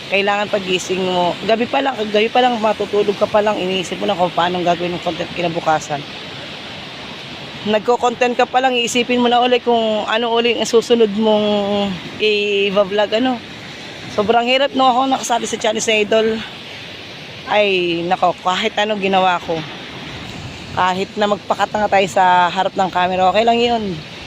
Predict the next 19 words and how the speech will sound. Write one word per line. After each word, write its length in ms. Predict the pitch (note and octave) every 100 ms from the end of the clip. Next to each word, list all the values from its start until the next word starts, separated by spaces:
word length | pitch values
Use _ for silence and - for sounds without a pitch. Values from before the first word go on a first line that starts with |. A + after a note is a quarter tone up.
| - -
Ah, 300 | F3+ F#3 F3
push 320 | A3 - -
natin 320 | G3 F#3 F#3+
yan. 240 | F3+ E3 E3 E3 - - - - - - - -
Ah, 320 | F3 E3+ F3 E3 F3+ F3
gawa 240 | D#3+ F#3+ G3+
tayo 180 | G3+ G3+
ng 220 | F#3+ F3
paraan 400 | F3+ D#3+ E3 E3 E3+ -
para 460 | D#3+ D#3+ D#3 D3+ D3+ - - -
sa 160 | F3+ E3+
ating 160 | F#3
pamilya, 400 | E3+ E3+ E3+ E3
no? 100 | D#3 D3 - - - - - - -
Kahit 240 | E3+ F#3 F#3
nagbuka 460 | G3 F3+ F#3 F#3 G3+
tayong 800 | F#3 F#3+ F#3+ F#3+ F#3 F#3 F#3 E3 - - - - - - -
baliw-baliwan. 920 | G3 G#3 G3 G#3+ A3 A3 G#3+ - B3
<laughs> 80 | G#3+